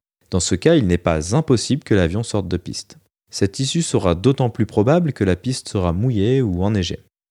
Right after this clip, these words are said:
Le fait que cette éventualité ne puisse avoir lieu qu'à relativement basse vitesse réduit fortement les conséquences néfastes d'une telle sortie de piste. La troisième et dernière situation limitante concerne ce qui se passe une fois que l'avion a quitté le sol. Indépendamment de la panne moteur, il est obligatoire de pouvoir franchir tous les obstacles environnants.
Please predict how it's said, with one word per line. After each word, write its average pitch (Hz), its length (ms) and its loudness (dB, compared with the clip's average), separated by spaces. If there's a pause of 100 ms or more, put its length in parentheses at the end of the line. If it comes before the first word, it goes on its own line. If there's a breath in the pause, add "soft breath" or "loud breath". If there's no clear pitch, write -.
Le 104 100 0
fait 151 200 0
que 110 120 0
cette 95 200 -2
éventualité 117 540 2
ne 98 100 0
puisse 120 320 -6
avoir 110 300 2
lieu 95 140 0
qu'à 78 160 -2
relativement 107 720 0
basse 98 320 2
vitesse 135 400 0
réduit 87 300 -2
fortement 117 640 0
les 113 120 4
conséquences - 560 -4
néfastes 92 440 0
d'une 85 140 -2
telle 104 200 2
sortie 92 280 -2
de - 40 -6
piste. - 400 -12 (300)
La 87 100 2
troisième 139 480 2
et 95 80 4
dernière 92 340 4
situation 101 500 0
limitante 87 540 0
concerne 120 320 -2
ce - 140 -6
qui 92 160 -4
se 95 100 -2
passe 127 280 0
une 101 100 -2
fois 131 180 0
que - 120 -2
l'avion 87 280 0
a 95 80 0
quitté 104 280 -2
le 92 60 -2
sol. - 280 -8 (420)
Indépendamment 110 640 4
de 92 120 0
la 82 100 2
panne 80 240 -2
moteur, 147 380 2
il 101 100 2
est 87 220 -2
obligatoire 127 640 2
de 107 80 -2
pouvoir 90 320 -2
franchir 90 400 -6
tous - 160 -2
les 123 160 2
obstacles 110 440 -2
environnants. 95 520 0